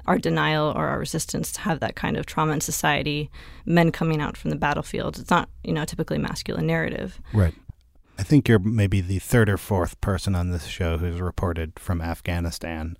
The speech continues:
Speaker 2: uh, but you are, as far as I know, the only woman. Is being a woman a asset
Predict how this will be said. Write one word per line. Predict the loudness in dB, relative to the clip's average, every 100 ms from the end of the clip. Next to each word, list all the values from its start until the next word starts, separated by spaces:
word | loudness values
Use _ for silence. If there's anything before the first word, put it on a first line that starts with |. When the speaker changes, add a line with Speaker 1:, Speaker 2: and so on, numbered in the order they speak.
| -10
Speaker 2:
uh, | -8 -6
but | -4 -4 0
you | 0 -2 -4 -14 -16 -4
are, | 0 0 0 -2
as | -6 2
far | 6
as | 6 4
I |
know, | 2 0
the | 0 2
only | 4 6 4
woman. | 4 2 2 -2 -6 -16 -20 _ _ _ 2
Is | 4 4 4
being | 8 10 12
a | 10
woman | 8 10 10 10 8
a | 6 2 2
asset | 4 4 6 6 6